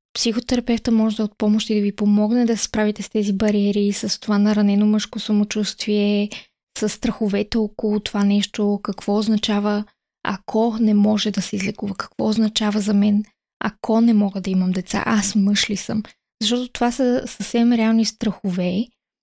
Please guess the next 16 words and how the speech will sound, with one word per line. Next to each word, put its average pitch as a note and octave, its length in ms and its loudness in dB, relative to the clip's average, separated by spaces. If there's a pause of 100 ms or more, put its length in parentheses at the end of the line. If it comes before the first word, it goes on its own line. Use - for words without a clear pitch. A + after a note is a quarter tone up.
(180)
на A3 160 4
много G#3 280 4
мъже, G#3 380 2
които, A3+ 480 -4 (640)
а, G#3+ 240 2
много A3+ 340 2
години G#3+ 300 2
може A3 300 2
да A3 600 0 (360)
отхвърлят A3+ 540 0
дори G#3 200 2
идеята G#3 480 -2
и A3+ 100 2
да G#3 120 0
не G3+ 380 2 (100)
приемат G#3+ 640 0